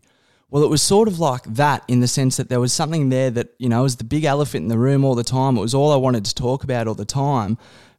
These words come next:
But I'd almost felt that every reaction I was going to get was, "Oh, well, I've never been traveling and, you know, it's covid at the moment, so we're not gonna be able to travel at the moment, so I don't really wanna hear about that." And so it's almost like you perceive people,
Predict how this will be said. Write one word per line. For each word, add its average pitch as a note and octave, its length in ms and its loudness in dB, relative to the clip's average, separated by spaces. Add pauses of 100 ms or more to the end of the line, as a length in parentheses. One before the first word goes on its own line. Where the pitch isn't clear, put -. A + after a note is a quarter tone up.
But C3+ 140 -2
I'd C3+ 140 2
almost E3 400 4
felt - 360 -2
that B2+ 240 -4
every D3+ 380 2
reaction C3+ 600 2
I A2+ 60 2
was A2+ 180 0
going B2+ 240 2
to A#2 60 0
get A#2+ 400 -2
was, A#2 500 0 (480)
"Oh, A#2+ 120 2
well, B2+ 140 4
I've C#3 140 4
never A#2 220 2
been A#2+ 240 2
traveling A2+ 600 2
and, A2 220 4
you G#2+ 80 0
know, A2 140 2
it's A2+ 100 -2
covid C3 420 2
at - 60 -8
the - 80 -8
moment, G2+ 380 -2
so A#2+ 100 -2
we're B2+ 80 2
not B2 120 0
gonna A2+ 120 0
be G#2+ 120 -2
able G2 120 -4
to E2+ 80 -10
travel B2 340 0
at - 80 -10
the F#2 80 -8
moment, G#2+ 300 -2
so B2+ 140 0
I C3 40 2
don't A#2 140 -2
really G#2+ 160 -2
wanna G#2 160 -2
hear A2 240 0
about F#2+ 300 -2
that." A#2 280 0 (560)
And B2+ 140 2
so C#3+ 140 4
it's C#3 100 2
almost F3 380 4
like C#3 240 0
you B2+ 80 -2
perceive D3 840 0
people, C3 720 0